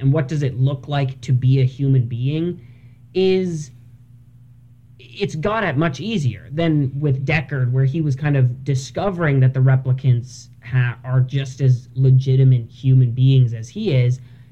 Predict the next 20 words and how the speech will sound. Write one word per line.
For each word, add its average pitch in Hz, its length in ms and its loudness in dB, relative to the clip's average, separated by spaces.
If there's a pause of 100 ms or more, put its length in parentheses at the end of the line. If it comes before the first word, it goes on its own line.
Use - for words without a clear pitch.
(100)
Kay 190 540 -2
is, 165 280 0 (180)
the 151 120 -4
story 196 400 -2
of 175 100 -2
the 156 80 -2
movie 180 320 0
is 139 100 -2
Kay 165 500 -4 (320)
discovering 165 640 -2
for 143 140 -2
himself 139 540 0
what 135 220 2
it 127 140 -4
means 131 400 4
to - 180 -4
be 127 460 2 (360)
a 127 80 -4
replicant. - 840 -8 (200)
As 147 380 0